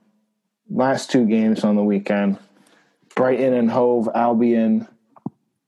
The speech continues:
versus West Bromwich Albion. The Battle of the Albions, the Albion Derby. And I feel like this one is Brighton's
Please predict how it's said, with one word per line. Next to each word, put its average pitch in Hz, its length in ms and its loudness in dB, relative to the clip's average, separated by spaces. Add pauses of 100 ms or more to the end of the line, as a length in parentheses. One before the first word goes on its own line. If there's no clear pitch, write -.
(120)
versus 104 680 -2
West 120 440 -2
Bromwich 117 840 -2 (220)
Albion. 113 680 0 (440)
The 98 80 -6
Battle 120 420 0
of 104 80 0
the 101 140 -2
Albions, 101 600 -2
the 101 200 -2
Albion 110 840 0
Derby. 95 500 -2 (500)
And 101 100 -4
I 107 120 -2
feel 107 300 -2
like 101 240 -4
this 101 260 -6
one 101 180 0
is 95 140 -4
Brighton's 101 560 -4